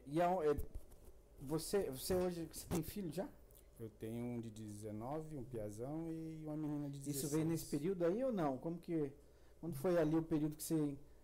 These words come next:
Speaker 1: é, é, encontrou a sua esposa e começou, foi já nessa
Speaker 2: É, quando eu vim pra cá, né, o meu irmão, meu irmão que veio primeiro. Daí a gente veio atrás, e ele até faleceu no acidente de moto ali. Inclusive, até uma que você entrevistou aquele,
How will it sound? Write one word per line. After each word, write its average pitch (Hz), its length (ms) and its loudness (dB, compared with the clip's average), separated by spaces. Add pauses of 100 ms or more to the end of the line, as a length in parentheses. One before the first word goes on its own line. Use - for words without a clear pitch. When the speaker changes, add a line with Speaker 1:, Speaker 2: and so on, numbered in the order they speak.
(380)
Speaker 1:
é, 123 480 2
é, 127 40 -2
encontrou 135 380 -2
a - 20 -4
sua 135 140 -8
esposa 143 800 4
e 127 80 0
começou, 135 420 -4
foi 135 160 -2
já 143 240 4
nessa 139 380 -2 (1040)
Speaker 2:
É, 190 340 0 (240)
quando 156 200 0
eu 175 80 2
vim 175 180 -2
pra 143 200 0
cá, 170 300 -2
né, 170 140 0
o 151 40 2
meu 139 140 2
irmão, 139 600 0
meu 135 140 0
irmão 139 260 0
que 160 120 -6
veio 156 180 0
primeiro. 151 420 0 (520)
Daí 107 200 -2
a 107 40 -2
gente 107 260 -6
veio 113 200 0
atrás, 107 840 -6
e 113 40 -6
ele 107 140 -4
até 110 180 -4
faleceu 113 400 -2
no 113 60 -2
acidente 107 320 -4
de 101 80 -4
moto 98 380 -6
ali. 101 180 -10 (720)
Inclusive, 120 360 -2
até 127 140 -2
uma 151 140 -2
que 156 60 -8
você 160 100 -2
entrevistou 131 580 -2
aquele, 117 260 -4